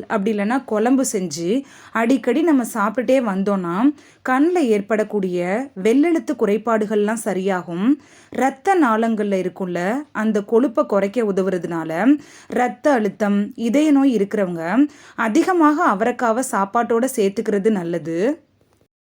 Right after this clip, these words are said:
ரத்தத்தை சுத்திகரிக்கிறதுல அவரைக்காய் எப்படி பயன்படுது அப்படின்னு பார்க்கலாம். பிஞ்சு அவரைக்கால துவர்ப்பு சுவை இருக்கிறதுனால ரத்தத்தை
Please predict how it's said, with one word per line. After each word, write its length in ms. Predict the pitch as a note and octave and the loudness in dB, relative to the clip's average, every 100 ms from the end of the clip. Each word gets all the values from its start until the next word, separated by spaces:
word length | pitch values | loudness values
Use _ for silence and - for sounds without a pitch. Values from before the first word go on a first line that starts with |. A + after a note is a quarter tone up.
| _ - | _ -6
ரத்தத்தை 520 | G#3+ G#3 - B3+ D#4+ F4+ | -4 -2 0 0 0 0
சுத்திகரிக்கிறதுல 840 | B3 - B3+ B3 G#3 G3+ F3+ F3+ E3+ F#3 A#3+ - | -2 -2 0 0 0 -2 -2 -2 -2 -4 -4 -6
அவரைக்காய் 640 | G3 A3 A3 G#3+ F#3+ F3 A#3+ - A3+ | -2 -2 -2 -2 -4 -2 -4 -2 -2
எப்படி 220 | A3 G#3+ B3 | 0 0 0
பயன்படுது 520 | G#3 G#3 F#3+ F3 G3+ G3 - | -2 -2 -2 2 2 2 -2
அப்படின்னு 280 | G#3 G3 A3 | -2 0 0
பார்க்கலாம். 520 | A3 F3+ F#3 D#3+ G3 C#4 - - - _ - | -2 -4 -6 -4 2 2 0 -16 -20 _ 2
பிஞ்சு 340 | C#4 E4 E4+ F#4 | 4 6 4 4
அவரைக்கால 520 | G3 G3+ G3+ G#3 F#3 E3+ E3+ G#3+ C#4+ - | 2 0 -2 -2 -2 -2 -2 -4 -6 -2
துவர்ப்பு 360 | C#4+ C4+ F4 F4 E4 | 0 2 2 0 0
சுவை 200 | A#3+ A3 | 0 2
இருக்கிறதுனால 560 | F#3+ G3 G3 F#3+ E3+ E3 E3+ G3+ C4+ - G3+ | 0 -2 -2 -2 -4 -6 -4 0 -2 -4 -6
ரத்தத்தை 440 | G#3 - D4 D4 | -6 0 0 2